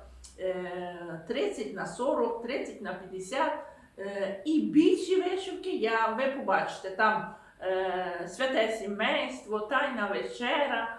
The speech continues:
Я вам покажу всі ті схеми, які мені присха-, пере-, пересилають, е, структури Чарівниця Одеси. Тому в них тільки появляється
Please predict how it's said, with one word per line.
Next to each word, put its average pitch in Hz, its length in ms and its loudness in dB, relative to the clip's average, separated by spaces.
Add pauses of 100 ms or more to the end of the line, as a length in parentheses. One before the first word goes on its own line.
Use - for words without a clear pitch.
(260)
Я 233 140 2
вам 226 160 2
покажу 220 420 2
всі 220 220 -6
ті 190 160 -6
схеми, 254 440 -2
які 240 300 -4
мені 196 640 -6
присха-, 220 500 -2
пере-, 196 340 -2
пересилають, 220 800 0 (440)
е, 196 120 -6
структури 262 760 -2
Чарівниця 220 840 0
Одеси. - 520 0 (1000)
Тому 285 380 2
в 220 100 0
них 277 300 2
тільки 262 280 -4
появляється 240 1040 2